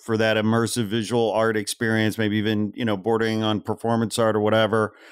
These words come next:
You know, it, it, this, this area of the arts, uh, visual arts is kind of exploding in, in many exciting ways. Feels like, uh, Atmos could really add a, a le-, a level of, of depth and texture, uh, to that experience as well.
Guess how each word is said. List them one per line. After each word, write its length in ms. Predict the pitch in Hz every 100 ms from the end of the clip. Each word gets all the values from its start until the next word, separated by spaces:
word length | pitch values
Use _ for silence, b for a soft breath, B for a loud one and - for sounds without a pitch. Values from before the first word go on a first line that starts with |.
| B B
You 140 | 127 117
know, 180 | 110 107
it, 180 | 104
it, 220 | 120 110 104
this, 260 | 110 -
this 200 | 120 107
area 360 | 107 120 120 117
of 80 | 107
the 140 | 110
arts, 540 | 107 110 101 - -
uh, 260 | - 113 107
visual 320 | 113 104 110
arts 260 | 107 107 110
is 160 | 98
kind 160 | - 113
of 80 | 101
exploding 800 | 90 - 113 113 110 110 107 107
in, 140 | -
in 340 | 107 104 107 107
many 240 | 110 107
exciting 440 | 101 123 107 101
ways. 440 | 107 104 101 101 - b b b
Feels 320 | - 170 147
like, 400 | 131 123 123 - -
uh, 240 | 117 107 101
Atmos 480 | 117 113 120 113
could 160 | - 107
really 680 | 101 110 127 127 120 117 107
add 440 | 113 107 104 104
a, 420 | 101 107 104 101
a 120 | 104 104
le-, 320 | 113 104 104
a 20 |
level 420 | 107 107 110 104
of, 200 | 107 101
of 280 | 104 104 90
depth 280 | 120 110 -
and 160 | 104
texture, 680 | 95 117 - - 101 101 87
uh, 80 | 107
to 140 | - 107
that 180 | 107 104
experience 440 | - 107 95 -
as 120 | 90
well. 300 | 101 95 -